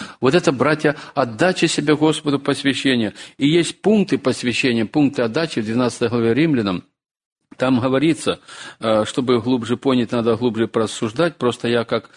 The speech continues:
э, нет у нас сейчас времени, я просто как, м, хочу, чтобы вы заметили и поразмышляли, может быть, сами, может быть, тоже что-то, э, будет, какая польза. Двена-, э, Римлянам двенадцатая глава, э,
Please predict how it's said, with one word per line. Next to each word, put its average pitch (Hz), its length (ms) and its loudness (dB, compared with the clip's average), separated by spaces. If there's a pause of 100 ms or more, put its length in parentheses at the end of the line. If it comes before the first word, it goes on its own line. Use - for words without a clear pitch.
(240)
э, 107 440 4
нет 113 240 0
у 113 60 0
нас 107 180 -2
сейчас 107 420 -4
времени, 135 320 0
я 107 120 0
просто 117 340 -2
как, - 240 -4 (300)
м, 104 360 0
хочу, 117 380 0
чтобы 104 240 -4
вы 120 120 2
заметили 131 560 0
и 165 140 -2
поразмышляли, 123 800 -2 (260)
может 110 220 0
быть, 104 140 -2
сами, 101 340 -2
может 113 240 -2
быть, 110 140 -6
тоже 113 240 0
что-то, 107 400 -2 (320)
э, 101 120 -4
будет, 101 340 -2
какая 107 300 0
польза. 101 360 0
Двена-, 123 440 -2
э, 113 180 0
Римлянам 120 440 0
двенадцатая 117 460 0
глава, 160 300 -2 (500)
э, 123 280 2